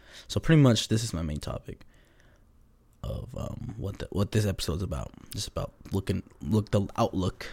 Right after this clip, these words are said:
<laughs> for twenty twenty-two. Um, so, but I wa-, what I wanna do is,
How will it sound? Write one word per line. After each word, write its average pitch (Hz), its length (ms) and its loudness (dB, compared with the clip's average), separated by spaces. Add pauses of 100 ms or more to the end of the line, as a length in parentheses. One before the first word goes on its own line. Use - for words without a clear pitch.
(140)
<laughs> - 160 -6
for 104 140 -2
twenty 98 320 0
twenty-two. 87 520 -4 (580)
Um, - 320 -2 (1120)
so, 104 420 4 (680)
but 113 120 6
I 101 40 6
wa-, 98 200 2 (100)
what 107 220 4
I 104 40 2
wanna 110 320 4
do 101 380 0 (260)
is, 95 600 -2